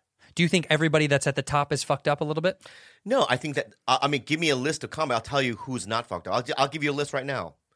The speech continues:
Speaker 2: Sebastian Maniscalco.
Speaker 1: Yep, he kills kids.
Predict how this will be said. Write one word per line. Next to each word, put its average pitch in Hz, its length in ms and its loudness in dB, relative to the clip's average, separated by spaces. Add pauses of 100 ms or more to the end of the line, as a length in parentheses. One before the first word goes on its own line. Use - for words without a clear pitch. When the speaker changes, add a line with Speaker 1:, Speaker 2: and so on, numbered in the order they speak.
(160)
Speaker 2:
Sebastian 139 580 0
Maniscalco. 107 840 -4
Speaker 1:
Yep, 123 240 0
he 143 100 -4
kills 131 260 -2
kids. - 380 -6